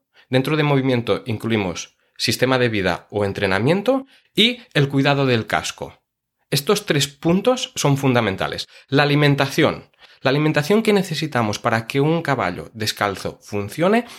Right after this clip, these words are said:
debe ser una alimentación adecuada y el cual la base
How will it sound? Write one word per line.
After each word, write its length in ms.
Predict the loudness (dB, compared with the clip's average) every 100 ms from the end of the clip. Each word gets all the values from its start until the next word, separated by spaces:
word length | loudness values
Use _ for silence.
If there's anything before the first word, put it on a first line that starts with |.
| -14
debe 300 | 0 2 2
ser 400 | 2 0 0 -8 0
una 280 | 2 4
alimentación 760 | 2 0 -4 -4 -4 -2 -2 -2 -4
adecuada 840 | -2 -2 -4 -6 -2 0 0 -2 -10 -20 -4
y 140 | 2
el 240 | 2 2 2
cual 400 | 2 2 -2 _
la 240 | -6 -2
base 520 | 0 0 2 0 0